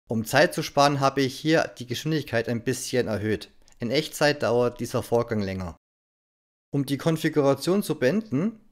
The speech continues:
einfach auf den Button Fertig klicken. Mit einem Rechtsklick auf das AirPod Express Symbol öffnet sich ein kleines Kontextmenü.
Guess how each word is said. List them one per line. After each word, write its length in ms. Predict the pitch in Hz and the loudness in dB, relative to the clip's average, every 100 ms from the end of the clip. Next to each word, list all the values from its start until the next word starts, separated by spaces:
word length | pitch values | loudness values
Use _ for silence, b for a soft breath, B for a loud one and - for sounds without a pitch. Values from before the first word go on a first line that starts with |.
| _ _ _ | _ _ _
einfach 520 | 127 139 156 196 202 131 | -4 -4 -2 -4 -2 -2
auf 160 | 123 | -2
den 140 | 110 98 | -2 0
Button 340 | 110 160 170 | 0 0 -8
Fertig 380 | - 127 - 95 | -2 -2 -2 -6
klicken. 380 | - 90 78 82 _ _ _ _ - | -8 -10 -12 -16 _ _ _ _ -4
Mit 160 | 156 | -2
einem 240 | - 139 127 | 0 0 0
Rechtsklick 560 | 170 185 - - 196 | 0 -2 -8 -4 -2
auf 180 | - 135 | 0 0
das 160 | 143 - | -2 -2
AirPod 380 | 147 156 165 127 | 0 0 -2 -6
Express 520 | 123 - - 185 - | -6 -10 -4 -4 0
Symbol 420 | 196 180 180 185 | -2 0 0 2
öffnet 440 | - 147 156 156 | 0 -2 -2 -6
sich 160 | 156 139 | -4 -2
ein 140 | 131 | -2
kleines 320 | - 135 135 - | 0 -2 -2 -4
Kontextmenü. 800 | 127 110 98 - 101 90 82 | -6 -4 -6 -8 -10 -8 -10